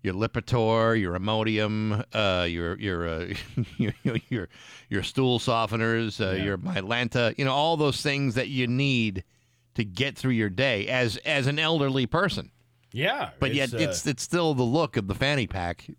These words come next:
Speaker 1: that, uh, just, uh, just can't, uh, I can't get over it. I hope that it, it, when I get to be, you know, eighty, ninety years old, uh, God forbid, if I get there,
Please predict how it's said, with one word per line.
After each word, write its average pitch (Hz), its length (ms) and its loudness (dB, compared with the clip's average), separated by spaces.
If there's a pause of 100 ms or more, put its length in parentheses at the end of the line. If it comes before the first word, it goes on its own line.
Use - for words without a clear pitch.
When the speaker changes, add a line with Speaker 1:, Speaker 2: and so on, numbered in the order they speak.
Speaker 1:
that, - 240 -10
uh, 98 460 -2
just, - 320 -8
uh, - 360 -6
just - 200 -12
can't, 120 320 -4
uh, 107 180 0 (1400)
I 123 60 2
can't 226 260 0
get 226 140 2
over 208 260 4
it. - 80 -8
I 139 80 0
hope 196 180 0
that 185 80 0
it, 175 420 0
it, 151 380 -4
when 151 180 0
I 165 180 0
get 160 220 -2
to 156 100 0
be, 160 500 2
you 147 160 0
know, 143 220 0
eighty, 151 360 2
ninety 139 280 0
years 143 220 2
old, 147 400 2 (140)
uh, 113 120 2
God 123 280 2
forbid, 135 360 2 (540)
if 127 200 -2
I 131 100 4
get 127 260 -2
there, 160 220 0